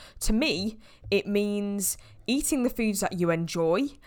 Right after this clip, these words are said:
but also eating the right types of foods and eating the right amount for you and your body and your goals. So eating healthily does not have to mean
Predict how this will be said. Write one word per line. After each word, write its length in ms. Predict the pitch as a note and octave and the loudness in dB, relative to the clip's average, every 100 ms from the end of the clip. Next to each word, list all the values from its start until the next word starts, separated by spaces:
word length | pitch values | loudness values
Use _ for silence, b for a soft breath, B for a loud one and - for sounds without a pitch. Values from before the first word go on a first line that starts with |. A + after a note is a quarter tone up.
| b G3 | b 6
but 140 | F#3+ | 8
also 580 | G#3+ G#3+ A#3 - G#3+ G3+ | 10 10 8 8 8 8
eating 600 | G3+ G3 - - G3 G3 F#3+ | 0 -4 -2 0 2 2 0
the 180 | F#3 F#3+ | 4 6
right 360 | F3+ F#3 - | 8 6 4
types 340 | - E3+ - - | 0 -2 0 -2
of 100 | E3+ | -4
foods 380 | E3+ D3+ D3+ - F#3 | -2 -2 -4 -4 0
and 140 | F#3 | 0
eating 300 | F#3+ - F#3+ | 0 0 0
the 80 | F3+ | 4
right 280 | F3 E3+ F3 | 6 6 4
amount 380 | F3 E3 D#3+ | 2 4 2
for 240 | - F#3+ F3 | 0 0 2
you 240 | E3 E3+ | 2 2
and 100 | E3 | 2
your 140 | E3 D#3+ | 2 2
body 380 | E3+ D#3+ D3+ - | 2 0 -2 -2
and 140 | E3+ | 0
your 140 | D#3+ D#3+ | 2 2
goals. 500 | D#3 D3 D#3+ G3 - B B | 2 2 0 -4 -8 B B
So 260 | - G#3 - | 4 4 6
eating 300 | D4 - C#4 | 2 2 2
healthily 460 | G3+ G#3 A3 F3 E3 | 4 4 2 -2 0
does 220 | F3 F3 | -2 2
not 280 | G#3+ - F#3+ | 2 2 -2
have 200 | F#3+ - | -4 -2
to 80 | |
mean 540 | F#3+ F#3+ F3+ G2+ C#3+ | -2 -2 -2 -6 -8